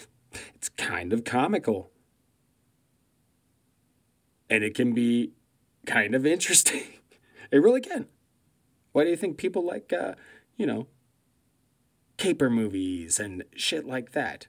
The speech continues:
Heist movies. You kinda like to see how a villain's brain works.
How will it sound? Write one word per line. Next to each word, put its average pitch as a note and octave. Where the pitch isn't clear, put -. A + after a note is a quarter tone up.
Heist -
movies. F2+
You -
kinda F#3
like C#3
to D3+
see D#3+
how C#3
a E3
villain's B2+
brain E3
works. -